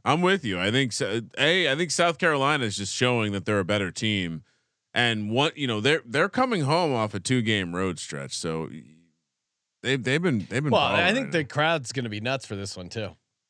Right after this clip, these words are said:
Speaker 1: Yeah. All right. So two Discord picks right off the bat,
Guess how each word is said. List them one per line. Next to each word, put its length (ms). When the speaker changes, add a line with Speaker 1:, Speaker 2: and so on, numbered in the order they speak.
Speaker 1:
Yeah. 240
All 80
right. 220
So 120
two 200
Discord 500
picks 280
right 140
off 200
the 60
bat, 280